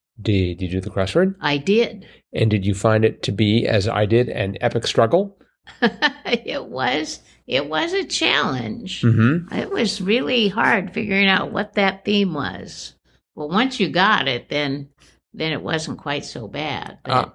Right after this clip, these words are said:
Speaker 1: I solved the entire crossword and then figured out what the theme
Speaker 2: Oh,
Speaker 1: was.
Speaker 2: really?
Speaker 1: Mm-hmm.
Speaker 2: <laughs>
Speaker 1: I had
Speaker 2: Wow.
Speaker 1: no idea what was going on.
Speaker 2: I can't imagine doing that. But anyway, I suppose you could because there wasn't
Speaker 1: I'm living proof.
Speaker 2: Uh-huh. There wasn't, um,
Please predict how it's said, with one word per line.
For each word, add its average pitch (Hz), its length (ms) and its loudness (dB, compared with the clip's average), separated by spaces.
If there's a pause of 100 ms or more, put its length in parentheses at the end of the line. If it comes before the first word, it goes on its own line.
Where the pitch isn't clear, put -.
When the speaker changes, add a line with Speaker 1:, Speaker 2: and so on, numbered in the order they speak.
Speaker 1:
I 165 100 4
solved 196 380 4
the 151 100 2
entire 147 320 2
crossword 131 680 2
and 131 200 0
then 143 380 2 (200)
figured 131 640 2
out 123 140 4
what 120 140 -2
the 113 100 4
theme 131 260 2
Speaker 2:
Oh, 202 180 2
Speaker 1:
was. 196 160 -2
Speaker 2:
really? 208 360 -4
Speaker 1:
Mm-hmm. 143 720 0 (160)
Speaker 2:
<laughs> - 160 -20
Speaker 1:
I 175 140 4
had 165 160 6
Speaker 2:
Wow. 131 180 0
Speaker 1:
no 147 300 6
idea 117 320 6
what 110 140 6
was 107 160 4
going 101 240 6
on. 95 260 2
Speaker 2:
I 160 180 4
can't 175 460 0
imagine 160 640 -6
doing 170 300 -6
that. - 280 -10
But 127 220 -6
anyway, 175 640 0 (260)
I 285 140 4
suppose 370 520 0
you 240 120 0
could 202 500 0
because 202 480 0
there 190 180 2
wasn't 208 440 2
Speaker 1:
I'm 147 80 4
living 156 300 4
proof. 147 460 2 (100)
Speaker 2:
Uh-huh. 165 440 2
There 175 180 2
wasn't, 185 560 0
um, 147 400 2